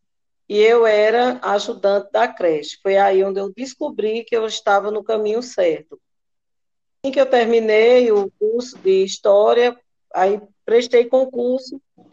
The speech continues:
e passei. Aí depois eu vim pra cá, pra Arco Verde, saí, né, do trabalho lá de Brasília e vim pra cá. Continuei como escola. Então, eu já passei por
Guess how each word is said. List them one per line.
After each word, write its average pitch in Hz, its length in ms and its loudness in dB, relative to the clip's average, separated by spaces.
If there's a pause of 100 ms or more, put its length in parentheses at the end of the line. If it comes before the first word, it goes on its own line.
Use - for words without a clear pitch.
(320)
e 285 420 0
passei. 214 560 2
Aí 190 100 2
depois 254 420 0
eu 277 240 -10
vim 254 200 -2
pra 269 280 0
cá, 202 400 2
pra 202 220 0
Arco 196 340 -6
Verde, 202 480 0 (200)
saí, 202 560 0
né, 220 260 0
do 190 220 -6
trabalho 185 440 -2
lá 185 240 -4
de 185 180 -6
Brasília 214 500 -4
e - 60 -12
vim 226 140 -8
pra 254 220 -2
cá. 220 400 -2 (760)
Continuei 247 720 2
como 254 220 2
escola. 196 560 2
Então, 196 200 -2
eu 208 80 2
já 208 160 0
passei 214 420 -2
por - 100 -20